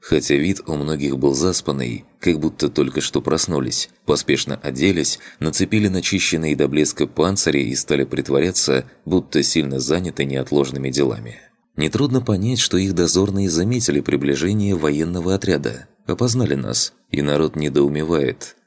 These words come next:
зачем мы вернулись всей толпой. А вот и подготовились на всякий случай. Нравы здесь простые – и всякое бывает. Ну а как мы, соблазнившись зрелищем спасённых грузов, решили ограбить потерпевших кораблекрушение?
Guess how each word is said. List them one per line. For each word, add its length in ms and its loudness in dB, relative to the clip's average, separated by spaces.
зачем 400 2
мы 140 0
вернулись 520 0
всей 280 0
толпой. 640 -2
А 100 2
вот 260 0
и 80 -8
подготовились 840 0
на 100 -2
всякий 320 -4
случай. 600 -6
Нравы 360 2
здесь 220 -2
простые – 680 -2
и 180 2
всякое 440 -2
бывает. 600 -2
Ну 180 0
а 60 -2
как 240 -2
мы, 320 0
соблазнившись 800 0
зрелищем 560 0
спасённых 680 -2
грузов, 540 0
решили 440 2
ограбить 680 0
потерпевших 680 0
кораблекрушение? 1040 -2